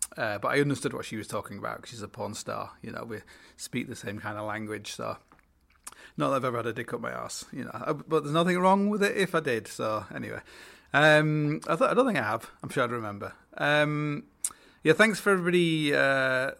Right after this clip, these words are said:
mentioning, uh, um, <laughs> mentioning that I wasn't an expert on women's breasts. Uh,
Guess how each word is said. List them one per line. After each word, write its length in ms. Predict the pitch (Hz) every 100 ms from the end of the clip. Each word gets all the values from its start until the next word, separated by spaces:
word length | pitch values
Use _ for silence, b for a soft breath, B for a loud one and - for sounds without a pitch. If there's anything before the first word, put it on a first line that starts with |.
| _ -
mentioning, 960 | 143 139 143 - 139 135 127 127 131
uh, 600 | 139 135 123 127 123 131 - _ -
um, 500 | 127 117 117 117 117 -
<laughs> 800 | 139 - 120 _ _ - - -
mentioning 460 | 139 147 139 139 131
that 160 | 123
I 100 | 117
wasn't 380 | 120 131 123 131
an 100 | 117
expert 500 | 117 - - 117 113
on 120 | 120 117
women's 300 | 107 104 -
breasts. 720 | 123 143 - - - - - b b b
Uh, 180 | - 113